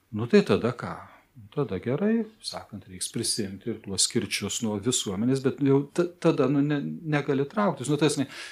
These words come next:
kryžiaus momentas, tam tikros ir kankinystės, kur tavęs ne-, nepriima ir persekioja, ir baudžia už tai, ką tu sakai. Nu, kas čia naujo bažnyčios istorijoje, žinai? Tai aišku, aš to nelinkiu, kad, kad taip, kad taip būtų, bet jeigu taip ir atsitiktų, tai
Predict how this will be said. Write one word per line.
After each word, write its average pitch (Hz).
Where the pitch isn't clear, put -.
kryžiaus 180
momentas, 117
tam 95
tikros 120
ir 113
kankinystės, 113
kur 98
tavęs 107
ne-, 101
nepriima 123
ir -
persekioja, 113
ir 87
baudžia 135
už 107
tai, 104
ką -
tu -
sakai. -
Nu, 254
kas -
čia 101
naujo 110
bažnyčios 104
istorijoje, 95
žinai? 92
Tai 98
aišku, 104
aš -
to 117
nelinkiu, 110
kad, 107
kad -
taip, 104
kad 104
taip 98
būtų, 151
bet 95
jeigu 123
taip 110
ir 101
atsitiktų, 123
tai 156